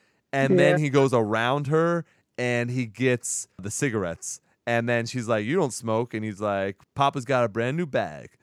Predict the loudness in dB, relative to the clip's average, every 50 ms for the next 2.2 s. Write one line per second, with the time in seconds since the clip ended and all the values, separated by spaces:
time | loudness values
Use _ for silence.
0 | _ _ _ _ _ _ -4 -2 -2 -2 -4 -4 -2 -2 -4 -4 -4 -6 -6 -6
1 | -6 -8 -2 2 2 2 2 0 0 -2 0 0 0 -2 -2 -2 -2 0 0 0
2 | -2 -4 -8 -14